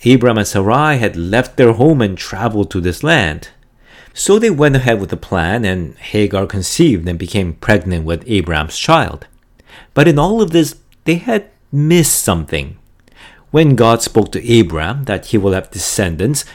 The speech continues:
God did not present him with any call to action. It was not at all like how Abram was originally called by God to leave his home and relatives.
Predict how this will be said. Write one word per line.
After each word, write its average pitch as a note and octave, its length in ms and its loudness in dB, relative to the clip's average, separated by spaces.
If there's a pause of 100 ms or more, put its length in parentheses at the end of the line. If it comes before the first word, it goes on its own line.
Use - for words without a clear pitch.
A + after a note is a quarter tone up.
(300)
God D3 280 0
did G#3+ 100 -4
not G#3+ 200 0
present D#3 460 0
him A#2+ 120 0
with G#2 200 2
any A2 240 2
call E2 440 -6
to G#2 200 -8
action. C#3 460 -4 (720)
It F#3+ 120 -2
was A3 240 0 (100)
not F#3 300 0
at C#3 120 4
all F3+ 220 2
like A2 260 0
how G2 280 0 (160)
Abram G2 420 2
was F2 240 -6
originally F2+ 560 -2
called F#2 320 -2
by D#2+ 180 -2
God G#2+ 440 0
to F#2 120 -4
leave F2+ 300 -2
his F#2 160 -4
home F2+ 240 -4
and F#2+ 180 -6
relatives. C3+ 600 0